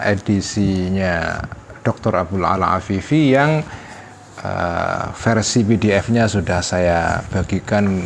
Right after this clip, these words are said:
tadi pagi dan juga tadi sore lewat Twitter kepada teman-teman yang kepengen ikut ngaji Mishkatul Anwar dengan menyimak teksnya. <clears throat>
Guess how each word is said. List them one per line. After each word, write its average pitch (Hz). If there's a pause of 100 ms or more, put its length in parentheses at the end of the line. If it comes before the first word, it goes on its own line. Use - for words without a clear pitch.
(160)
tadi 90
pagi 117
dan 95
juga 92
tadi -
sore 98
lewat 87
Twitter 90
kepada 85
teman-teman 90
yang 82 (800)
kepengen 151
ikut 139
ngaji 131
Mishkatul 123
Anwar 120
dengan 110
menyimak 110
teksnya. 87
<clears throat> -